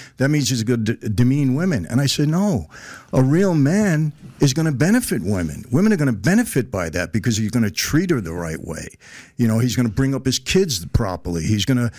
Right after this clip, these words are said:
you know, he's gonna be in the community, do the right thing." That's what a man is. It's not, you know, being a macho guy or anything like that. Of course, you gotta defend yourself. A man protects his women, of course. But, you know,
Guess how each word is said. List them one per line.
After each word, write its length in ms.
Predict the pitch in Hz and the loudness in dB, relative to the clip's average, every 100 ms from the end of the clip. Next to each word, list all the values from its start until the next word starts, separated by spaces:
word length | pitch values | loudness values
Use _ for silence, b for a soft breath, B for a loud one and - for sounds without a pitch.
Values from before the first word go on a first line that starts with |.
| B B | B B
you 100 | 123 | 0
know, 80 | 120 | 2
he's 120 | 113 | 2
gonna 140 | 131 | 0
be 160 | 117 139 | 2 2
in 80 | 143 | 2
the 80 | 131 | 0
community, 540 | 139 151 202 160 107 | 0 2 2 2 0
do 200 | 104 156 | 2 2
the 120 | 151 | 2
right 260 | 123 143 127 | 0 0 0
thing." 420 | 165 196 139 - - b b - | 0 0 0 -6 -16 b b -4
That's 200 | 165 - | -2 2
what 120 | 190 | 2
a 40 | |
man 300 | 135 110 123 87 | 4 2 0 -2
is. 240 | 80 78 | -4 -4
It's 160 | 107 147 | -2 -2
not, 200 | 151 151 | -2 0
you 120 | 127 | 0
know, 200 | 113 95 | 0 -2
being 260 | 87 110 107 | 0 0 0
a 40 | |
macho 460 | 90 90 110 - 104 | -2 -4 -4 0 -2
guy 360 | 87 104 104 107 | 0 -2 0 -2
or 100 | 98 | -2
anything 340 | 101 98 92 | -4 -4 -6
like 140 | 92 | -6
that. 160 | 78 104 | -4 -6
Of 80 | 101 | -2
course, 200 | 170 135 | -4 -2
you 40 | |
gotta 180 | 117 101 | -4 -6
defend 320 | 131 143 165 | -6 -4 -2
yourself. 380 | 123 - 110 110 B B B | -2 -2 -4 -4 B B B
A 40 | 104 | 2
man 220 | 127 131 | 2 2
protects 520 | - 98 - 156 - | -4 -4 -2 0 0
his 180 | 120 90 | 0 0
women, 440 | 107 104 123 123 120 | 0 2 0 -2 -8
of 220 | - 104 - | -12 -10 0
course. 440 | 120 117 139 - B B B B B | 2 2 0 -6 B B B B B
But, 180 | 123 123 | -2 0
you 100 | 165 | 0
know, 280 | 160 139 | 0 -2